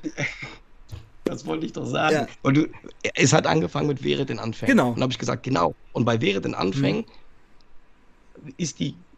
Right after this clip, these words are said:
Speaker 1: Kurve eben subtil, leicht und so. Und dann hab ich ge-, gesagt, okay, das ist gar nicht so einfach von außen, das immer so zu erkennen, so einzuordnen, diesen sensiblen Fühler dafür zu haben.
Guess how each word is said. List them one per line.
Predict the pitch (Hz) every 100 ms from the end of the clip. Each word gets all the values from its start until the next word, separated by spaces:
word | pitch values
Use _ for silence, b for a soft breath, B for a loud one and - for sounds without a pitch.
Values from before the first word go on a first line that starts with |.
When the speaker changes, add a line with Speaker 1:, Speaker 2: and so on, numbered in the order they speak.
| -
Speaker 1:
Kurve | - 98 214 185
eben | 147 165 185 180 175
subtil, | 131 123 127 - 302 277 269
leicht | 196 190 233 226 214 -
und | 175 170
so. | 185
Und | 170
dann | 175 196
hab | 180
ich | -
ge-, | -
gesagt, | - 147 160 165 -
okay, | 131 240
das | 127 127
ist | - b b b -
gar | 113
nicht | 196
so | -
einfach | - 302 -
von | 143 -
außen, | 135 -
das | 131
immer | 156 160
so | 190
zu | -
erkennen, | 143 - 151
so | 127
einzuordnen, | - 277 - - 95 92 - 90
diesen | 117 131 131
sensiblen | 131 185 180 -
Fühler | 247 285
dafür | 117 113 107
zu | 98
haben. | - -